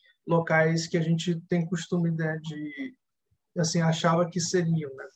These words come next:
Então, realmente tem esse problema, né? Mas nada que uma, uma leitura assim crítica não, não, não faça, não faça jus. Mas, assim, é,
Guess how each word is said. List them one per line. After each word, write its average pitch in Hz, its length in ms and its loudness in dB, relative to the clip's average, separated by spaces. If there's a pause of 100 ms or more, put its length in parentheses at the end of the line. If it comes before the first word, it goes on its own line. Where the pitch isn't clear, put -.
(840)
Então, 160 260 4
realmente 170 680 4
tem 185 180 6
esse 185 260 0
problema, 180 500 2
né? 165 180 0
Mas 202 380 4 (180)
nada 185 280 4
que 202 360 4 (160)
uma, 160 280 -2
uma 165 220 4
leitura 170 380 4
assim 165 220 -2
crítica 165 380 -4
não, 175 240 0
não, 165 180 -2 (320)
não 165 220 2
faça, 151 800 0 (440)
não 156 140 -4
faça 160 340 0
jus. 156 420 -6 (640)
Mas, 202 300 6
assim, 220 420 4
é, 180 440 6